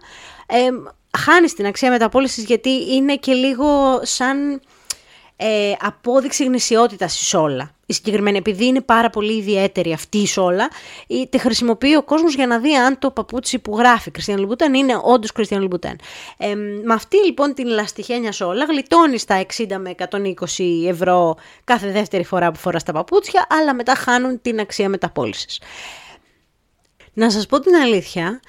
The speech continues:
γνώμη μου, γνώμη μου, που αύριο θα είναι η συγγνώμη μου, <laughs> εγώ δεν θα την έβαζα την κόκκινη τη σόλα. Ο λόγος θα μου πεις, «Ρε Αλεξία, Αλεξία, θα πληρώνεις εξήντα».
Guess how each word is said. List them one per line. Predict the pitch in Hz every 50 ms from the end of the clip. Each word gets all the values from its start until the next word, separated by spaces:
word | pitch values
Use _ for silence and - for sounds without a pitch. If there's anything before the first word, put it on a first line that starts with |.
| - - - - -
γνώμη | - 196 160 220 226 226 240 247 302 294 269 226
μου, | 214 208 196 180 175 160 160 -
γνώμη | 208 190 196 220 226 240 240 240 220 202
μου, | 202 196 185 180 175 175 180 -
που | - 214 233 226 220 220 240 262
αύριο | 262 226 226 240 220 202 185
θα | - 202 190 196 226
είναι | 254 254 247 233
η | 220 208 190 185
συγγνώμη | - - 190 160 190 202 202 214 214 196 185 180 170
μου, | 160 160 180 190 170 - - - - - - - _ - - _ _ -
<laughs> | - 392 440 415 370 302 220 165 - 208 208
εγώ | 202 196 208 247 269 277 294 277
δεν | 233 226 247 269 311 311
θα | - 339
την | 330 - 240 196 170
έβαζα | 156 151 143 151 139 160
την | 147 - 156
κόκκινη | 151 147 143 143 - 147 143
τη | - -
σόλα. | - - 139 135 131 127 - -
Ο | - 226
λόγος | 226 240 262 285
θα | 269 247
μου | 247 226
πεις, | 262 320 294
«Ρε | 277 294
Αλεξία, | 269 285 269 226 262 277
Αλεξία, | 262 240 226 - 294 247
θα | 254 247
πληρώνεις | - 233 214 226 240 254 254 226
εξήντα». | 247 - - 254 220 214